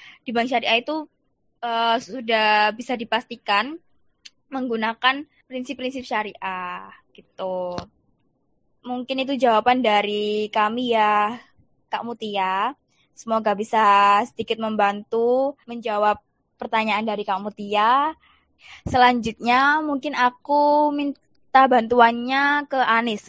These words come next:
untuk menyampaikan pertanyaan yang masuk dari question box di Instagram Anis nih. Silahkan, Nis.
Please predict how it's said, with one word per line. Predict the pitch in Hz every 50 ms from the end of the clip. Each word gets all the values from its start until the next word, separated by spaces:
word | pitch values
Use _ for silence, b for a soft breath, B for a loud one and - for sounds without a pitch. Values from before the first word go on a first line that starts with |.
| -
untuk | 247 254 254 254 285 262 226
menyampaikan | 247 247 240 233 233 233 233 233 233 240 233 226 226 - 254 254 262 262 269 _ _ _ _ _
pertanyaan | - - - 254 247 247 - - 240
yang | 240 247 254 247 247
masuk | 240 240 - - 277 247 247
dari | 247 220 214 214 226 226 226 226 226
question | 226 240 233 233 240 - 233 233 233 233 226
box | 214 220 214 _ - - - _ _ _ _ _ _ _ _
di | - - 220
Instagram | 214 220 220 - 214 208 214 208
Anis | 175 185 196 190 190 208 -
nih. | 190 180 180 - _ _ _ _ _ _ _ _ _ _ _ _ _
Silahkan, | - - 269 277 302 - - 330
Nis. | 320 311 320 320 320 320